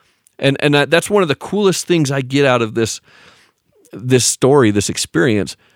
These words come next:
is that God trusts us. And it, and it reminds me of the story of Abraham, if I can digress just for a minute.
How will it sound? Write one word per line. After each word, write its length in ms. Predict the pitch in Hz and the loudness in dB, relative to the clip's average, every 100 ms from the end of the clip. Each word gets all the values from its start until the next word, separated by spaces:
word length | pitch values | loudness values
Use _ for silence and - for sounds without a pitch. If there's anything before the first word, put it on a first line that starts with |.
| _ - | _ -4
is 140 | 120 | -2
that 200 | 110 85 | -2 -2
God 340 | 117 117 120 | 0 2 2
trusts 720 | - - 107 98 - - - - _ _ | -2 -2 0 0 -4 -10 -12 -14 _ _
us. 400 | 87 62 - - - _ _ _ _ _ _ _ _ _ _ _ _ _ _ _ _ _ _ _ _ | -6 -6 -8 -12 -18 _ _ _ _ _ _ _ _ _ _ _ _ _ _ _ _ _ _ _ _
And 100 | 127 | -6
it, 100 | 123 | -2
and 100 | 139 | -2
it 40 | 131 | -2
reminds 480 | 131 131 143 156 165 | -2 0 0 -2 -2
me 80 | |
of 60 | 139 | -4
the 60 | 117 | -4
story 340 | - 135 127 | -4 0 2
of 100 | 104 | 2
Abraham, 600 | 110 117 110 104 98 95 | 2 0 -2 -4 -4 -4
if 100 | 98 | -4
I 80 | 110 | -4
can 180 | - 107 | -4 -4
digress 460 | 98 95 117 113 | -4 -2 -2 -2
just 240 | - 110 - | -2 -6 -6
for 160 | 107 | -6
a 60 | 101 | -6
minute. 380 | 98 107 98 | -4 -4 -4